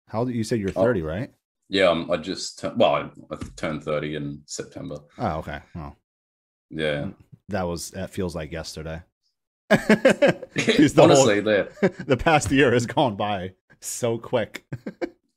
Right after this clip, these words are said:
Speaker 2: E-, everyone I talk to, time has pretty much skewed in the last year, hasn't it?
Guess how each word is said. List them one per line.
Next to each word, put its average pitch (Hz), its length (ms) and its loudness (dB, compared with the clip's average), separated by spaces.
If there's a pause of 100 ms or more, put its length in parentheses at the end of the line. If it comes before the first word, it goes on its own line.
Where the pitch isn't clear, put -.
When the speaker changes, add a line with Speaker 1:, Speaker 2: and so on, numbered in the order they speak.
(340)
Speaker 2:
E-, 170 40 4
everyone 180 400 2
I 107 60 2
talk 120 280 -4
to, 101 140 -4
time 139 340 0
has 107 160 -4
pretty 110 300 -8
much 90 240 -4
skewed 95 480 -4
in 82 100 -4
the 80 80 -4
last 76 320 -2
year, 80 180 -6
hasn't 82 280 -4
it? - 80 -12